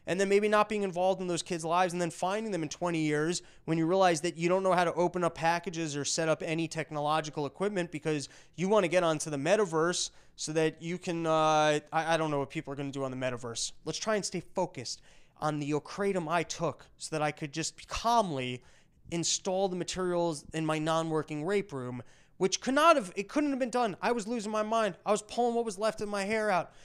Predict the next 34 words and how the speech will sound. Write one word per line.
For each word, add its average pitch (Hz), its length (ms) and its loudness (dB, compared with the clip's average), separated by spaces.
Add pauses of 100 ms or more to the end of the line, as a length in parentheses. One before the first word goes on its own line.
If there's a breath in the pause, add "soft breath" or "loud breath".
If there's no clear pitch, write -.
(120 loud breath)
So, 180 460 4
you 196 120 2
know, 185 160 6
if 180 140 -2
you're 254 120 4
already 254 220 6
a 208 40 -2
fan 247 360 -4
of 240 60 -6
the 220 80 -6
Kratums, 262 640 0
or 180 180 2
you're 180 300 0
gonna 220 160 0
be 202 140 -4
trying 220 320 0
to 208 60 0
build 196 420 2 (260 loud breath)
materials, 226 800 2 (180)
uh, 165 400 4
f-, - 180 -20
with 180 320 -2
random 190 360 2
stuff 196 280 2
that 170 60 -10
you 175 80 -4
bought 175 260 4
on 170 100 -2
Amazon 196 580 -2
that's 156 180 -6
not 165 220 -2
coming 175 260 -6
as 170 120 -4
described, 202 640 0